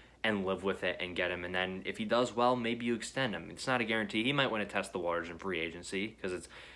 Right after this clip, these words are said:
it's gonna be his first time really getting a shot to get a good deal in free agency. So I'll understand that, but I think it's worth kinda taking a shot at him for this year. But that being said, it's been fun to watch him this year. Let's talk about his defense real quick before we get into this offense.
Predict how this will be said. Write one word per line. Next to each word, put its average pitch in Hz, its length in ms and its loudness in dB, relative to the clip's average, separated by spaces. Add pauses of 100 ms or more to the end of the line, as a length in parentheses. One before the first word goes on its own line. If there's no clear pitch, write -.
(120)
it's 101 100 -6
gonna 104 140 6
be 98 80 4
his 92 100 4
first 98 320 4
time 98 240 2
really 92 220 0
getting 90 220 0
a 85 40 -6
shot 87 380 -2
to 92 80 -2
get 87 120 -2
a 82 60 -2
good 87 300 -2
deal 135 240 0
in 98 60 -2
free 82 220 -4
agency. 90 440 -4
So 131 120 4
I'll 147 120 6
understand 82 480 -2
that, 90 180 -2
but 90 220 -2 (280)
I 107 100 2
think 120 140 4
it's 110 160 0
worth 107 360 4 (100)
kinda 107 220 2
taking 98 260 0
a 85 60 -2
shot 85 300 0
at - 80 -8
him 82 120 -8
for - 120 -10
this - 200 -8
year. 85 180 -6
But - 140 -12
that 131 180 4
being 123 200 2
said, 101 380 2 (200)
it's - 80 -12
been 165 140 0
fun 151 160 4
to 123 80 4
watch 113 280 2
him 107 100 -2
this 98 220 -4
year. 95 300 0 (100)
Let's 151 140 0
talk 143 160 2
about 117 120 4
his 98 120 2
defense 104 320 -2
real 95 260 4
quick 101 240 0
before 107 220 -2
we 104 60 4
get 104 100 4
into 104 140 0
this 98 120 -6
offense. 110 460 2